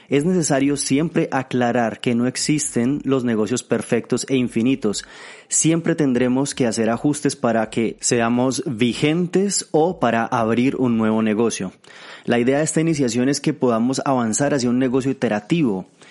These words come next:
en el que el aprendizaje hace parte de la filosofía, la documentación y la métrica para que el negocio tenga un comportamiento dinámico. Llegar al punto en el que la situación am-, actual de la empresa se pueda medir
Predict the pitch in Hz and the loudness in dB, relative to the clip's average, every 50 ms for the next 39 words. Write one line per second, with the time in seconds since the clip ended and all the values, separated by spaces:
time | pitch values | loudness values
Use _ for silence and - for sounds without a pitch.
0 | - - - - 120 117 113 113 113 110 110 - - 131 117 113 113 113 113 104 | -20 -16 -6 -2 -2 0 2 0 0 -2 -4 -2 0 2 2 4 2 2 0 0
1 | - - 131 117 113 113 - 117 117 113 117 110 98 117 110 110 131 120 - 135 | 0 0 0 0 0 0 0 0 0 2 0 0 0 0 0 0 -2 -2 -2 -4
2 | - - - 135 135 139 - 135 127 127 120 120 - - 110 104 101 - 107 - | -2 0 0 0 0 0 -2 -2 0 0 0 -2 -2 -2 -2 -2 -2 -2 -4 -2
3 | - 147 151 143 117 98 92 92 85 107 107 107 107 107 104 - 107 110 110 104 | -2 0 0 0 0 -2 -4 -6 -4 -2 0 0 0 0 0 -2 -2 -2 0 0
4 | 110 107 101 - 123 127 131 120 - 143 139 127 120 117 113 123 135 131 - 117 | 0 -2 0 0 0 0 0 0 0 0 0 2 0 0 0 0 0 0 0 -2
5 | 117 - - 120 131 165 - - - - - - 123 117 117 - - 117 113 113 | -2 0 0 -2 -2 -2 -6 -14 -20 -14 -4 -2 0 0 0 0 0 0 0 0
6 | 113 104 117 117 - 135 123 - - 151 156 139 139 135 120 - 127 110 123 110 | 0 0 0 0 0 -2 -2 0 0 0 0 0 0 0 0 -2 0 0 0 0
7 | - 113 110 104 98 - - 113 107 107 113 110 113 139 143 113 95 - - - | 0 0 0 -2 -2 -2 -2 -2 0 0 0 2 2 2 0 0 -2 -6 -10 -14
8 | - - - - - - - - - - 107 120 117 113 117 123 123 135 143 147 | -14 -18 -20 -20 -20 -20 -20 -16 -6 -2 0 2 2 2 2 2 2 2 0 -2
9 | 143 - - - 185 185 160 117 - 113 110 107 - 123 117 113 113 110 107 - | -4 -2 0 0 2 2 0 0 0 0 0 0 0 0 0 0 0 -2 -2 0
10 | 123 113 110 110 - - - - - _ _ - - _ _ - - - 120 120 | 0 2 2 0 -2 -6 -12 -20 -20 _ _ -20 -20 _ _ -20 -10 -4 -2 0
11 | 117 - 127 113 - 117 104 101 123 120 131 139 147 147 147 - - - 123 - | 0 0 0 0 0 0 0 2 0 0 2 0 0 -2 -4 -6 -8 -10 -6 -4
12 | - 127 - - - 139 135 131 131 151 143 123 110 107 - 151 151 139 131 113 | -4 -4 -4 0 0 2 2 2 2 0 0 0 -2 0 0 0 0 0 0 -2
13 | 110 107 - - 120 123 131 139 143 135 120 113 113 123 131 127 | -2 -2 0 0 0 0 0 0 0 0 2 2 2 2 0 0